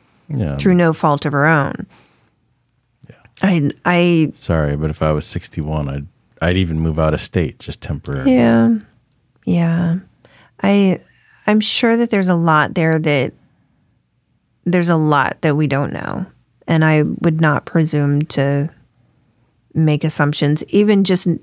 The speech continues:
Speaker 2: based off of where she was and where
Speaker 1: Oh.
Speaker 2: she was living. I would hate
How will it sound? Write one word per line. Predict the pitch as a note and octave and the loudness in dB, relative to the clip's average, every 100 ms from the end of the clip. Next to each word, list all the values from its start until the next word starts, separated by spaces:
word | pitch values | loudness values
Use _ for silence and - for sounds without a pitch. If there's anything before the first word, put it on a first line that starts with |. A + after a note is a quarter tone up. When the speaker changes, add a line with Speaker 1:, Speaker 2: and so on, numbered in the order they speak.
| _ E3+ E3 | _ -2 0
Speaker 2:
based | E3+ E3 - | 0 0 0
off | C#3+ E3 | -2 0
of | D#3 | 0
where | D#3 D#3 D#3 | 2 2 0
she | - D#3 | 0 0
was | C#3+ C3+ - | 0 0 -2
and | C#3 C#3 C#3+ | -2 -2 0
where | C#3 | 0
Speaker 1:
Oh. | C#3 | 0
Speaker 2:
she | B2 | 0
was | - - | -2 -8
living. | - - F#2 F#2 - | -10 -8 -6 -6 -4
I | D3+ | -2
would | D3+ D#3 | -2 -4
hate | - D3+ - | -4 -6 -6